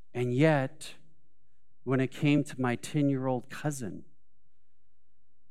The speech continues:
when it came to kids who are starving, literally starving in our world, when it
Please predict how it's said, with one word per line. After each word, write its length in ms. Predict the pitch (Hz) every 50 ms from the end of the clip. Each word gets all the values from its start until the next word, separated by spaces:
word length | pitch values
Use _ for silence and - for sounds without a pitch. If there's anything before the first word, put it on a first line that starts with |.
| - - - - - - - -
when 120 | - 139
it 120 | 139 127 -
came 460 | - - 160 156 156 160 160 160 151
to 220 | - - - 135 127
kids 540 | - - - 165 160 160 156 147 123 110 -
who 180 | 123 123 120
are 120 | 123 120 113
starving, 1160 | - - - - - - - - - 160 120 127 147 160 156 131 123 127 120 110 101 95 87 104
literally 640 | 135 160 190 202 180 196 175 170 151 135 135 123
starving 1000 | 110 - - - - - - - - 160 165 170 170 160 - 147 139 127 123 120
in 100 | 123 123
our 140 | 123 123 120
world, 680 | 117 123 151 175 175 170 165 143 113 107 98 - - - - - - - - - - - - - - - - - - - - - - - - - - - - - - - - - - - - - - - - - - - - - - - - - - - - - - - - - - - - - - - -
when 120 | - 135 135
it 260 | 135 135 131 120 -